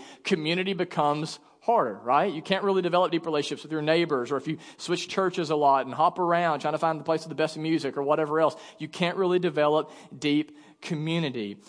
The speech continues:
Zach Esquine says, um, "Wherever we are, it is like we are itching to leave. We all have somewhere we are supposed to be,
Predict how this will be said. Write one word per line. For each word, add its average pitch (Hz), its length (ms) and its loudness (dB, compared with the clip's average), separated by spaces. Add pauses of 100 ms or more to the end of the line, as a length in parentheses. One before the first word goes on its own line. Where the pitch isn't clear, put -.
(120)
Zach 170 300 4
Esquine 160 560 2
says, 151 480 2
um, 139 500 4
"Wherever 160 460 2
we 180 200 0
are, 170 440 2 (280)
it 165 120 2
is 151 160 0
like 170 260 2
we 170 120 2
are 139 160 2
itching 170 400 -2
to 160 120 -8
leave. 127 580 -4 (280)
We 156 160 4
all 180 220 4
have 175 140 0
somewhere 190 540 2
we 170 140 4
are 156 80 2
supposed - 460 -2
to 139 60 -4
be, 127 520 0